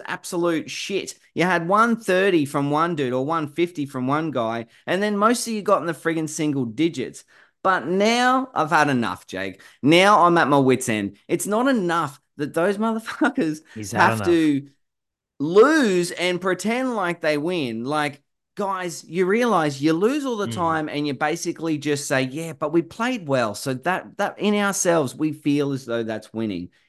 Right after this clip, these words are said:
Speaker 1: It's
Speaker 2: Yeah.
Speaker 1: not. But now they're starting to take credit for other people's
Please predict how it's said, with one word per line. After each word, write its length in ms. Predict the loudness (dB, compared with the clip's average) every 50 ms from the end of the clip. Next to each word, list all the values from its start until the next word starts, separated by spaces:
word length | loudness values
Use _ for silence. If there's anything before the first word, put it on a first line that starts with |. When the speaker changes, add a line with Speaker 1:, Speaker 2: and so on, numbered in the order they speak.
| _ _ _
Speaker 1:
It's 260 | -4 -4 -2 -2 0 2
Speaker 2:
Yeah. 80 | 4
Speaker 1:
not. 360 | 6 6 6 4 2 0 -6 _ _ -20 -20 _ _ _ _
But 320 | 4 4 4 2 -2 -8 _ _ _ _
now 480 | 0 2 2 4 4 2 2 2 2 2
they're 160 | 2 2 0
starting 320 | 0 0 -2 -2 -2 -2 -4
to 60 | -6
take 380 | -6 -4 -2 -2 -2 -4 -6 -14 _
credit 500 | _ 0 0 0 2 0 -2 -4 -6 -10 _ _ _ _
for 180 | 0 0 0 0
other 300 | 0 0 0 2 0 -4
people's 580 | -2 0 -2 -2 0 -2 -2 -2 -2 -2 -6